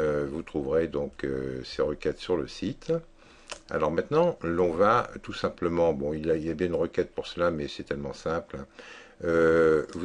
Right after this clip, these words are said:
on va changer ici. Alors, je vais me rendre dans les profils. Bon, là, l'admin, bah, il y est par défaut. Voilà.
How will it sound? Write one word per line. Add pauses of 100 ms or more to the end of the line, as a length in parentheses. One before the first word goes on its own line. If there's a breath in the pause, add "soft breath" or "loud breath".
(160)
on
va
changer
ici.
Alors, (100)
je
vais
me
rendre (840 soft breath)
dans
les
profils. (300 soft breath)
Bon,
là,
l'admin, (300)
bah,
il
y
est
par
défaut. (300)
Voilà.